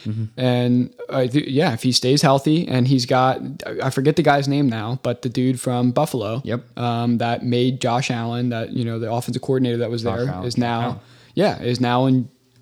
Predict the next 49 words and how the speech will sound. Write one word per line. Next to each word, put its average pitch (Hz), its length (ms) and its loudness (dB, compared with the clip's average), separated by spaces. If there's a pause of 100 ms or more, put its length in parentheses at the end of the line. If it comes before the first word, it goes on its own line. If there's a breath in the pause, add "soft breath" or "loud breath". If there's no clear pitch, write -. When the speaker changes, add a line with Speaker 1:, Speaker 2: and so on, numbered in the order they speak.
Speaker 2:
New 135 100 2
York. 156 380 4
And 117 180 -2
so 123 120 2
if 113 60 0
Speaker 1:
Mm-hmm. 127 80 2
Speaker 2:
he's 135 120 4
a 131 280 4
offensive 131 360 2
wizard, 131 360 0
like, 117 240 -2 (240)
you 120 80 -6
know, 113 80 -2
he 123 140 0
was 120 120 -4
able 120 180 0
to 113 60 -2
make 117 360 -4
happen 123 300 -2
in, 117 280 -2
in 117 80 -2
Buffalo, 131 460 -2 (520 loud breath)
then 123 720 2 (200)
I 123 140 0
think 127 240 -2
that, 123 260 -2
you 117 80 -4
know, 113 240 -8
if 127 240 -2
you're 202 220 8
an 156 60 0
offensive 151 480 2
wizard 127 460 -2 (280)
coming 156 220 4
into 151 220 4
a 139 100 4
th-, - 240 -4
team 135 240 0
and 120 100 2
you 131 60 2
have 135 100 4
a 123 40 -2
guy 123 120 0
like 123 160 0
Saquon 127 360 -2
Barkley 123 460 -2
and 120 120 -4
Daniel 127 260 0
Jones, 120 420 -4